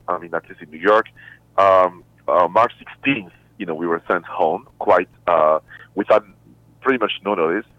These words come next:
Um, but in my case, uh, yes, we did stay closed for, for a minute because, um, I don't know if you're aware, but on March eleventh, I was,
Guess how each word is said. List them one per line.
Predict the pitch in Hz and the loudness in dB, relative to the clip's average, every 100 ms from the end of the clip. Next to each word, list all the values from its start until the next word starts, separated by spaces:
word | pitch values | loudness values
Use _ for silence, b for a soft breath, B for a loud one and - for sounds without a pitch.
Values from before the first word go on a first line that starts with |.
| - | -2
Um, | 90 82 82 - _ B B B B - | 2 2 2 -4 _ B B B B -4
but | 117 | -2
in | 113 | 0
my | 110 | -2
case, | 113 - 170 170 151 _ - | -2 -8 -8 -8 -12 _ 0
uh, | 110 104 98 | 4 4 4
yes, | 104 - - 80 | 0 -4 -6 -20
we | 90 | -10
did | 123 - _ _ | -10 -12 _ _
stay | 101 98 | -4 -4
closed | - 92 85 - | -2 -4 -4 -8
for, | 78 - _ _ - | -8 -8 _ _ -4
for | 82 | -2
a | 76 | -2
minute | 92 82 - | -8 -12 -16
because, | 85 - 90 80 - B B B _ _ - | -12 -2 -2 -2 -8 B B B _ _ -2
um, | 90 82 82 - | 2 2 0 -2
I | - | -4
don't | 90 92 | -4 -6
know | |
if | 87 - | -10 -10
you're | 82 | -4
aware, | 95 113 110 | 0 0 -2
but | 90 87 | -4 -6
on | 90 | -2
March | 104 113 - | 0 0 -4
eleventh, | - - 110 78 - _ _ _ b b - | -12 -6 -6 -6 -10 _ _ _ b b -4
I | 87 95 | -2 -2
was, | 85 92 | -2 -4